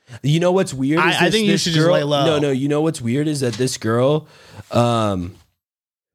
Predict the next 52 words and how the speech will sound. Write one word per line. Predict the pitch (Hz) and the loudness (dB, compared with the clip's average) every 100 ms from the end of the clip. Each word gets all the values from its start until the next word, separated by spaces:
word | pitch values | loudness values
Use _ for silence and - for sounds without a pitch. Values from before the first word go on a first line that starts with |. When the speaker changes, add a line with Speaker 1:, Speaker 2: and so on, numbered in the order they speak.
| _ _ - | _ _ -2
Speaker 1:
well, | 110 107 - | -2 -2 -4
I, | 104 | -6
okay, | 104 107 107 | -4 -6 -8
this | 92 104 - | -8 -8 -8
is | 104 | -8
another | 90 87 82 | -4 -4 -4
thing | 87 | -6
that | 82 80 | -6 -6
got | 71 71 | -8 -10
her | - 85 | -8 -8
upset, | 73 - - 73 - - | -6 -6 -4 -6 -8 -4
is | 101 | 0
that | 98 87 | 0 0
this, | 104 - | -2 -2
uh, | - 76 | -6 -2
this | 107 - | -2 0
girl, | - 110 113 | 0 2 2
the | 95 | 0
hand | 92 104 120 | -2 -6 -6
girl | 131 151 160 | -4 -4 -2
Speaker 2:
Yeah. | 160 156 143 127 | 2 4 4 0
Speaker 1:
that | |
I | |
was | 123 | -2
talking | 131 139 | 0 0
about, | 156 156 | 0 -2
she | - 123 | -4 -2
lives | 123 117 | 0 0
in | 110 | -2
Mississippi | 98 - 95 101 92 95 | -4 -4 -2 -2 0 0
in | 90 | 2
the | 92 | 0
same, | - 92 90 85 | 0 0 0 0
literally | 92 95 85 | 0 2 0
same, | 82 - 87 71 | 0 -2 -2 -4
like, | 71 76 - - | -4 -6 -10 -8
kind | 98 | -6
of | 85 | -2
city. | - 80 73 - - - - | -4 -6 -10 -14 -20 -10 -2
And, | 123 123 | 0 0
like, | 98 87 - _ | -2 -6 -14 _
I | 92 | -2
w-, | 104 101 - - | -2 -2 -8 -10
I | 90 | -6
was | 98 104 | -6 -6
like, | 92 90 - | -6 -6 -8
she | - 123 | -6 -4
told | 120 98 | -4 -4
me | 90 | -6
to | |
come | 87 92 80 | -8 -8 -8
there, | 69 - | -8 -10